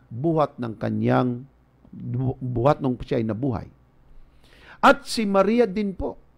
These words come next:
ang kauna-unahang babaeng binanggit ng Panginoon sa Biblia na ang kanyang mabubuting gawa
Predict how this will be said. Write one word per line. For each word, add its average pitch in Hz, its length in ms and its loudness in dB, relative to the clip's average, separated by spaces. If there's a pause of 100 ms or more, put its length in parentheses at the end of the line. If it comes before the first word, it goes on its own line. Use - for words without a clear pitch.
(600)
ang 226 240 2
kauna-unahang 170 720 0
babaeng 165 480 2
binanggit 156 480 0
ng 165 160 -2
Panginoon 147 400 -2
sa 131 160 -4
Biblia 123 400 -2
na 147 160 -2
ang 139 160 -8
kanyang 180 320 -6
mabubuting 160 720 -2
gawa 185 240 -4